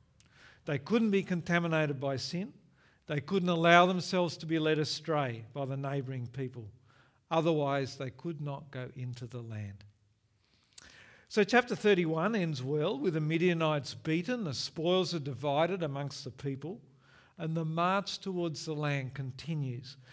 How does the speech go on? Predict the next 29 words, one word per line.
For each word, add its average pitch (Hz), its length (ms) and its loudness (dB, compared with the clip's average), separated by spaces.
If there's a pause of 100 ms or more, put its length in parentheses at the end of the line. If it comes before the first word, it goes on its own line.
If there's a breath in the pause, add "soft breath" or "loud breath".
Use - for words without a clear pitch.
(180 loud breath)
It 165 160 2
looks 262 260 2
like 180 240 4
the 156 80 -4
plan 180 520 4
is 143 180 -2
going 147 520 0
well 165 440 2 (320 loud breath)
until 170 600 -2
suddenly 190 760 4
in 156 100 -4
the 160 120 0
next 220 380 0
two 170 140 0
chapters 156 520 -4
we 143 120 -4
face 143 380 -4
a 139 40 -6
roadblock. 131 680 -6 (1120)
It 156 160 -6
looks 214 320 -4
like 196 220 2
the 147 100 -8
plan 156 600 -2
is 147 240 -6
th-, - 160 -20 (140)
threatens 160 460 -2
to 151 120 -6
derail 139 760 0